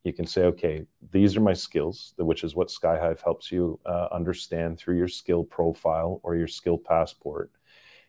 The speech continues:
And now the machines automate what is your match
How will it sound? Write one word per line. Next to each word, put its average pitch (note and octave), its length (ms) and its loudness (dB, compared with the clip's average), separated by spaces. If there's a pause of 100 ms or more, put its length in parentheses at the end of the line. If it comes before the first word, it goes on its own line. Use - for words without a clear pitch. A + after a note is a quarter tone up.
(120)
And G2 160 4
now B2+ 260 10
the G2 120 4
machines A#2+ 580 0 (100)
automate F#2+ 580 6 (100)
what A#2+ 180 2
is D3 160 2
your G#2 180 4
match F2+ 720 0